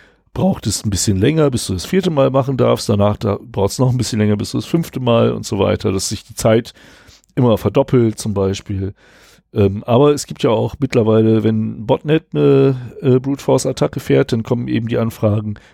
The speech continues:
nicht auf, äh, von der gleichen I-P-Adresse, aber sehr viele Anfragen auf ein, auf einen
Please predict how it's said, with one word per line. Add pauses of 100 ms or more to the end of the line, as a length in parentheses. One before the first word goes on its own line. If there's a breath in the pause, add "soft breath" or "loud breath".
(120 soft breath)
nicht (560 soft breath)
auf,
äh,
von
der
gleichen
I-P-Adresse, (260 loud breath)
aber
sehr
viele
Anfragen
auf
ein, (440)
auf
einen